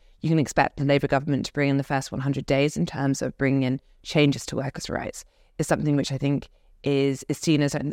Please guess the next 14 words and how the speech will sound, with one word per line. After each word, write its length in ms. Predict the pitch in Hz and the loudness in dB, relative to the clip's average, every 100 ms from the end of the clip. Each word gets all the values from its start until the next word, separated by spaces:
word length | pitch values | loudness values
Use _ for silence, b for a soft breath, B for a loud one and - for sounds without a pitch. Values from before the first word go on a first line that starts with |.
| - | -2
that 180 | 151 - - | -2 -2 2
all 180 | 196 | 4
the 120 | 175 131 | 4 0
unions 300 | - - - | -4 -8 -4
will 80 | |
welcome. 500 | 123 117 - - 190 - _ _ _ | -4 -4 -6 -6 -6 -6 _ _ _
Then 220 | 156 180 | 2 4
I 100 | 175 | 4
think 380 | 165 151 147 - | 2 2 0 -2
you, 400 | 156 139 139 135 - | -2 0 0 0 -2
so, 220 | - 156 - | 2 2 0
so 140 | - | 0
that's, 280 | 185 185 - | 2 2 0
like, 180 | 147 - | -6 -6